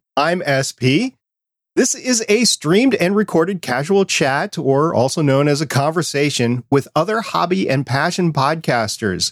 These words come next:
in order to get them to share their experience, knowledge, joy, and enthusiasm of podcasting.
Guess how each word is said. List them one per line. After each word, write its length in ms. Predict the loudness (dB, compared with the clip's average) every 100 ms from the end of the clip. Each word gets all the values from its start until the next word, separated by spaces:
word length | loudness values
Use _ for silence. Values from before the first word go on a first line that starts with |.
| 0
in 80 | 2
order 480 | 4 4 2 0 -4
to 80 | -2
get 200 | -2 0
them 220 | 0 0
to 160 | -2 -2
share 380 | 0 2 2
their 180 | 2 0
experience, 760 | -2 -4 -2 2 4 2 0 -4 _ _ _
knowledge, 560 | 0 2 0 -2 -4 -10 -4 0
joy, 420 | 2 4 4 0 _ _ -2
and 160 | 2
enthusiasm 960 | 2 2 2 2 4 2 2 0 -2 -2
of 320 | 0 0 0 -2
podcasting. 800 | -4 -4 -4 -2 -2 -4 -8